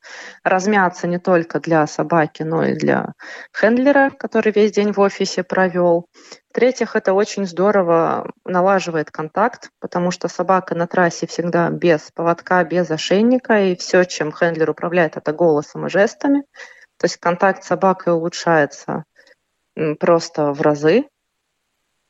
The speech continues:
Ну, дальше уже хорошее настроение бонусом идет, когда все получается, люди очень радуются, и тренер очень радуется. Это положительные эмоции,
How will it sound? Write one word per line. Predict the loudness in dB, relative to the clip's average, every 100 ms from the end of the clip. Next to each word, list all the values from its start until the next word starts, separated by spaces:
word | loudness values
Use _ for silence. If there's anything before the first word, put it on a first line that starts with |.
| _ _ _ _ _ _ -12
Ну, | -6 0 0
дальше | 2 0 0 0
уже | 0 2 2 0 -2 -4 -6
хорошее | -2 0 2 2 2
настроение | 2 2 0 0 -2 0 2 0
бонусом | 0 2 0 -2 -2 -2 -4 -6
идет, | 0 0 0
когда | -4 0 0 0
все | -4
получается, | -2 0 0 0 4 4 2 -2
люди | -2 0 0
очень | 0 0 0
радуются, | 2 4 4 0 0 -2 0
и | 2 2 0 -4 -14 -12 -14 -16 -20 -8
тренер | 0 2 2 2
очень | 0 0 -2
радуется. | 0 2 2 0 0 -2
Это | -2 0 -2
положительные | 2 2 2 0 0 0 2
эмоции, | 2 2 2 2 2